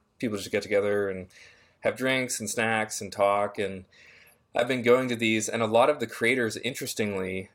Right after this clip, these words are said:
they, they moonlight as videographers for people, either doing, like, weddings or, like, real estate, like, videos for, like, a real estate listing or, you know,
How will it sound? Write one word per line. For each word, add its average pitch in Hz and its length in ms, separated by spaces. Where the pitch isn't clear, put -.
they, 104 600
they 110 160
moonlight 110 720
as 104 220
videographers 104 1160
for 104 120
people, 92 680
either 110 240
doing, 104 260
like, 95 300
weddings 123 840
or, 107 140
like, 98 400
real 107 320
estate, 117 580
like, 98 400
videos 113 600
for, 98 420
like, 98 160
a 92 60
real 107 180
estate 117 340
listing 110 680
or, 95 720
you 123 140
know, 95 200